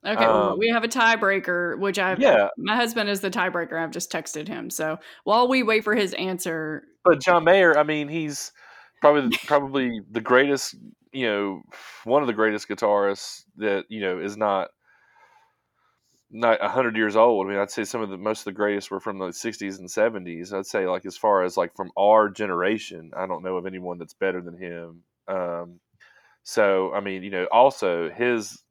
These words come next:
Speaker 2: list of female conquest, uh, in addition to your Davidson
Speaker 1: <laughs>
Speaker 2: friend, uh, is, is long and distinguished.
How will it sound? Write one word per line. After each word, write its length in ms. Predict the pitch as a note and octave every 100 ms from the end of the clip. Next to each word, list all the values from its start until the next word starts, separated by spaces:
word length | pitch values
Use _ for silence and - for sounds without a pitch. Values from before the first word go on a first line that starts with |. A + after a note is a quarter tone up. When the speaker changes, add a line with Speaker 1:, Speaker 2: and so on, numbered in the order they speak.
| _
Speaker 2:
list 540 | F#2+ G2 A2+ A2 - -
of 440 | F#2+ F#2 E2+ E2+ _ _ _ _ _ -
female 300 | A2+ G2+ F2+
conquest, 840 | G2 F#2 F2 F#2 F2+ F2 - - -
uh, 160 | G2 F#2
in 120 | F#2+
addition 400 | F2+ A#2+ A#2+ F#2+
to 160 | -
your 320 | F#2 F2 F2 F2
Davidson 420 | - G#2 G3 B3+ C4+
Speaker 1:
<laughs> 60 |
Speaker 2:
friend, 240 | C4+ F#4 - _ - - - _ -
uh, 340 | G#2 F2+ F2 F2+ -
is, 500 | G#2+ F#2+ F#2 - - _
is 180 | G2+ F#2+ F#2
long 320 | G2+ G2+ F#2
and 100 | F2+
distinguished. 720 | E2 - F#2 D2+ - - -